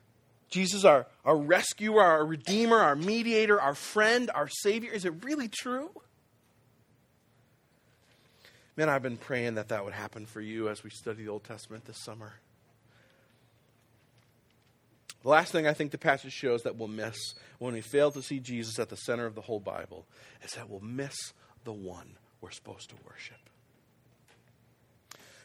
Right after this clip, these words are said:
They had seen him, he had revealed himself, and he had shown them the point of all the Bible was him. And when they understood the, the point and they experienced the joy, in verse, verse, verse fifty-two, it says this, "And they worshiped him."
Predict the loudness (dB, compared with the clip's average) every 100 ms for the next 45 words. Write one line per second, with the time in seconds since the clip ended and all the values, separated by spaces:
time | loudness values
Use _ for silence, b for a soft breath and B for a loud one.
0 | 2 2 2 -2 -6 -14 -10 -2 0 0
1 | -2 -4 -6 -8 -14 B 2 6 6 4
2 | -2 4 6 6 2 0 4 4 4 -2
3 | B 0 0 0 4 6 6 6 2 -2
4 | 0 0 0 4 6 6 8 8 6 2
5 | -4 -4 -8 -8 -10 B B B 0 2
6 | 0 0 0 0 -4 -6 -2 -2 -4 -8
7 | -8 -6 -10 -12 -16 B -10 -6 -4 -6
8 | -8 -2 0 -2 -4 -4 0 0 0 -2
9 | -2 -6 -8 -10 -16 -20 -6 -4 -4 -6
10 | -6 -10 -10 -10 -10 -10 -10 -16 -16 -16
11 | -18 b b b b b -20 -16 -14 -12
12 | -12 -12 -14 -18 -20